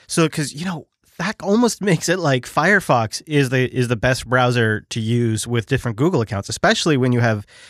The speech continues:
that containers extension. I don't know if I've mentioned, mentioned this on the show before.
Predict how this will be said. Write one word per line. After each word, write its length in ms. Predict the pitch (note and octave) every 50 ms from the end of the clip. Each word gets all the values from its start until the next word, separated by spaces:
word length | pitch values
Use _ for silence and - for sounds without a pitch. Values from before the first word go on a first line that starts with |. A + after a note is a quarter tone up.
| - - -
that 160 | B2 A#2+ -
containers 480 | - A#2+ G#2+ - D#3 E3+ F#3+ F3 C#3 B2+
extension. 440 | A#2 - - A#2+ A2 G#2 - A2
I 60 | A2 A#2+
don't 80 | D#3
know 60 | G3+
if 80 | G3+ -
I've 100 | D#3+ C3
mentioned, 460 | C3+ D3 D#3 - D3 C3 A#2 G#2+ - _ _ - _ _ _ _ _ _ -
mentioned 260 | D3 E3+ E3+ F#3+ E3
this 100 | C#3+ -
on 100 | C#3+ B2
the 60 | A#2
show 220 | - - D#3+ F3 F3+
before. 380 | C#3 A#2 - G#2 F#2 F#2 G2